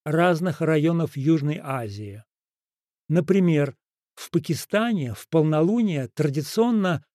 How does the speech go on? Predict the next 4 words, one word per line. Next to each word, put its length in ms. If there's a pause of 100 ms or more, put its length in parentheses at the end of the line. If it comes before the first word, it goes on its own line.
заполняют 800 (100)
серебряные 760
сосуды 540
водой. 540